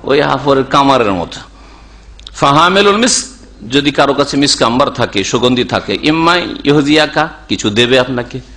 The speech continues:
যদি ফ্রি না দেয়, এক একটু ফ্রি লাগিয়ে দেয়, দেখেছেন আতরের দোকানে গেলে কেনেন আর না কেন এমনি লাগিয়ে দেবে। ওয়াইম্মা আন তাবতামিন, অথবা পয়সা থাকলে একটু খরিদ করে নিলেন, যখন আতরের দোকানে ঢুকেছি, আতরওয়ালার কাছে একটু বসেছি, তো একটু খরিদ করেই নি,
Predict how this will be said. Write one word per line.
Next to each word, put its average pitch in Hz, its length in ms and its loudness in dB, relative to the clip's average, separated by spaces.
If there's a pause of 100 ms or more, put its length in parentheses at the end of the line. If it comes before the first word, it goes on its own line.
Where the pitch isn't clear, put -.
(840)
যদি 127 220 2
ফ্রি 156 320 4
না 160 260 4
দেয়, 147 160 2
এক - 220 -4
একটু 131 200 -6
ফ্রি 139 220 0
লাগিয়ে 95 340 0
দেয়, 92 140 -4
দেখেছেন 113 380 0
আতরের 131 340 -2
দোকানে 143 320 -2
গেলে 135 320 0
কেনেন 117 340 0
আর 143 80 0
না 101 200 0
কেন 85 280 -8
এমনি 107 280 2
লাগিয়ে - 260 -10
দেবে। - 180 -16 (480)
ওয়াইম্মা 190 440 4
আন 214 120 0
তাবতামিন, 220 600 0
অথবা 214 340 4
পয়সা 226 320 0
থাকলে 214 200 2
একটু 208 120 2
খরিদ 202 300 2
করে 208 140 4
নিলেন, 208 540 -6
যখন 139 300 -2
আতরের 120 420 0
দোকানে 120 260 0
ঢুকেছি, 131 560 0
আতরওয়ালার 117 480 2
কাছে 110 200 -2
একটু 117 140 -6
বসেছি, 110 420 -4
তো 107 80 -6
একটু 135 120 -6
খরিদ 151 360 0
করেই 151 300 2
নি, 147 120 0